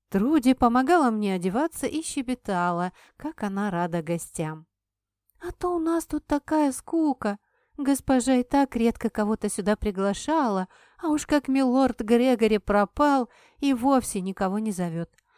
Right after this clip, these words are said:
Мы и не чаяли, что кто-то приедет, а тут вы, да еще и с молодым бароном. А он вам не муж, да?"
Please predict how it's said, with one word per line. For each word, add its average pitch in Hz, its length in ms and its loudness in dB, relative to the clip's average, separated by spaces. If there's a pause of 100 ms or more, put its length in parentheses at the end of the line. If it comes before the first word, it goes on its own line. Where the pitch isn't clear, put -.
(220)
Мы 339 220 -2
и - 20 0
не 330 160 -4
чаяли, 202 460 0
что - 180 -8
кто-то - 300 -6
приедет, 185 680 -4
а 262 80 -8
тут - 340 -10
вы, 196 380 -4 (320)
да 202 80 -2
еще 254 220 0
и 285 40 -2
с - 60 -10
молодым 247 480 -2
бароном. 214 680 -2 (580)
А 180 120 -10
он 196 100 -6
вам 214 180 -4
не 254 100 -2
муж, 359 320 -8
да?" 247 220 -4